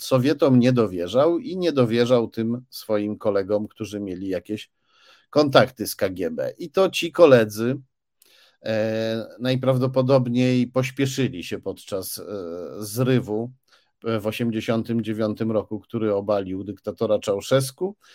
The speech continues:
i szybko go w porozumieniu z K G B, e, rozstrzelali.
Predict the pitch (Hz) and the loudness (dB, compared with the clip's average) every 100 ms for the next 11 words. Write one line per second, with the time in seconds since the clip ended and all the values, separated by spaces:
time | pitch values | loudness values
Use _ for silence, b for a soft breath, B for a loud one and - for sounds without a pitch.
0 | b b b b 139 160 - 175 170 - | b b b b 4 6 6 4 4 4
1 | 170 139 117 131 131 139 139 113 113 117 | 4 6 6 6 4 4 4 4 0 2
2 | 117 120 113 - - - 120 110 98 104 | 2 2 -2 -6 -4 -2 0 0 0 0
3 | 104 - 127 110 - - 110 - - - | 0 -2 -6 -8 -4 -2 -2 -6 -10 -8
4 | 87 60 - | -8 -8 -16